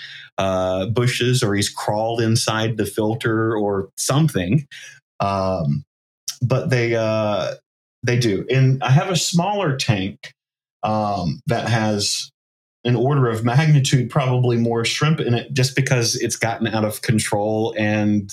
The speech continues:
they are, uh, more happy to breed. And these are, uh,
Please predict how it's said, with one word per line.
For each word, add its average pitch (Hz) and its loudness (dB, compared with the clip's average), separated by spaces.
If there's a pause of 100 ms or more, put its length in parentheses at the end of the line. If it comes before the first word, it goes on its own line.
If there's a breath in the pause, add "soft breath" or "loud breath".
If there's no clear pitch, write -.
they 107 0
are, 101 -2
uh, 95 -4 (320 loud breath)
more 123 2
happy 113 -2
to - -4
breed. 104 -2 (640)
And 123 4
these 185 2
are, 127 0
uh, 104 -2